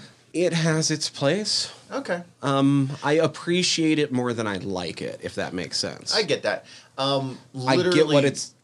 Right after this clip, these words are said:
Speaker 1: I get what it's trying to do.
Speaker 2: ninety percent of my connection to wire, uh, effects is, um, Crouching Tiger, Hidden Dragon,
Speaker 1: Mm-hmm.
Speaker 2: so. And that Forbidden Kingdom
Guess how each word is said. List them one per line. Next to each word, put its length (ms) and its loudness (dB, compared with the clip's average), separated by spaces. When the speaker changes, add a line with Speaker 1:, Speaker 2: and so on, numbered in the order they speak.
Speaker 1:
I 80 2
get 220 0
what 140 2
it's 200 -6
trying 320 0
to 100 -8
do. 400 -4
Speaker 2:
ninety 540 -2
percent 440 -2
of 140 -4
my 160 -4
connection 600 -6
to 180 -4
wire, 680 -6
uh, 200 -8
effects 560 -8
is, 500 -8
um, 180 -8
Crouching 340 -10
Tiger, 280 -14
Hidden 200 -6
Dragon, 220 -4
Speaker 1:
Mm-hmm. 80 -8
Speaker 2:
so. 300 -6
And 140 -4
that 140 0
Forbidden 320 -4
Kingdom 400 -10